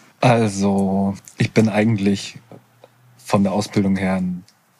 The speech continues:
B W Ler. Also ich hab sowohl im Bachelor als auch im Master technisch orientierte B W L studiert. Ich hab mir aber selber über mein Studium die Schwerpunkte so gelegt, dass es für mich irgendwie dann doch Sinn macht. Und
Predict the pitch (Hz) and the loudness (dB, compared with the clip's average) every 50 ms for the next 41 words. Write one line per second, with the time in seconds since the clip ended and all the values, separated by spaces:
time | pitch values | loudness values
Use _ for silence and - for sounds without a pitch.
0 | _ _ _ 104 98 90 90 90 101 113 120 127 - _ _ _ _ _ _ _ | _ _ _ -2 -2 -2 -2 -2 0 0 0 0 -4 _ _ _ _ _ _ _
1 | _ - _ _ _ 120 95 92 - - - 175 - _ - - 202 180 196 190 | _ -20 _ _ _ -10 -8 -8 -8 -10 -10 -12 -12 _ -10 -8 -8 -6 -4 -4
2 | 180 170 196 - - - - 98 95 95 98 98 - 104 98 95 98 101 - - | -4 -4 -4 -6 -6 -6 -6 -6 -4 -6 -8 -6 -2 -2 -2 -2 -2 -4 -6 -6
3 | 98 92 98 - - _ _ _ - - 101 - - 101 - - - - 92 95 | -6 -6 -6 -10 -14 _ _ _ -8 -8 -8 -6 -6 -8 -8 -8 -10 -10 -8 -8
4 | 92 - - 101 - - 98 87 92 87 90 87 - 120 - - - 104 104 101 | -8 -6 -6 -6 -6 -6 -10 -10 -10 -10 -8 -8 -8 -8 -10 -10 -10 -6 -6 -6
5 | 98 - _ _ _ _ _ - - - 110 107 - _ _ 110 104 104 110 110 | -6 -8 _ _ _ _ _ -4 0 0 0 -2 -2 _ _ 0 2 2 2 2
6 | 107 104 101 101 95 101 104 107 104 107 101 101 101 104 104 101 95 98 95 98 | 0 0 0 0 0 2 2 2 2 2 0 0 0 0 0 0 0 0 0 -2
7 | - - - 107 101 104 101 98 98 98 92 95 95 95 - - 101 101 101 - | -4 -2 -2 0 0 2 2 2 0 0 -2 -4 -6 -8 -6 -2 -2 -2 -2 -2
8 | - 104 98 - - 92 98 98 90 104 98 98 95 - - 76 - - - - | -2 -4 -4 -4 -6 -8 -8 -8 -6 -4 -6 -6 -6 -8 -10 -12 -12 -12 -12 -12
9 | - - 98 98 98 - - - 95 98 95 95 90 95 92 90 98 - - - | -8 -4 -4 -2 -2 -4 -6 -4 -2 -2 -2 -2 -2 -4 -4 -4 -6 -8 -10 -14
10 | - - 113 110 107 107 110 110 - - - - _ _ _ _ _ - 107 98 | -8 -4 -2 0 0 0 0 -2 -6 -12 -20 -20 _ _ _ _ _ -4 -2 0
11 | 95 95 92 - - - - | 0 0 -2 -2 -8 -14 -16